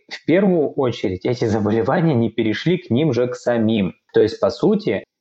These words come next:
мастера являются передаточным звеном, вот этой вот самой передаточной ячейкой в передаче различных инфекционных заболеваний от предыдущего клиента к последующему клиенту. И вот эту цепочку возможно разорвать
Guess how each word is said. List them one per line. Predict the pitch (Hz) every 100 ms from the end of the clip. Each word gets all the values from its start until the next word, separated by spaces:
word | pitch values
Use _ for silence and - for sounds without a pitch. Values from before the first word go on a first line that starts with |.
| -
мастера | 104 101 - 101 113 175 -
являются | 110 101 101 135 165 - - 110 98 92 _
передаточным | - 107 104 123 123 98 - 98 90 - _
звеном, | 104 101 101 98 135 190
вот | 131 -
этой | 110 120
вот | 120
самой | - 101 -
передаточной | 104 104 110 - 90 98 92
ячейкой | - 160 196 104 - _ -
в | 104 160 185 - - _
передаче | 127 127 123 175 196
различных | 113 101 107 110 107 110
инфекционных | 98 107 - 151 127 101
заболеваний | 101 101 104 175 202 117 -
от | 131 -
предыдущего | 110 110 104 104 110 - 156
клиента | 151 131 123 101 - - _
к | -
последующему | 113 - 104 104 95 - 95
клиенту. | - - 95 92 90 - -
И | - 123
вот | 107 120
эту | 196 196
цепочку | - 123 117 107 -
возможно | 104 101 110 107 104
разорвать | 98 98 101 165 196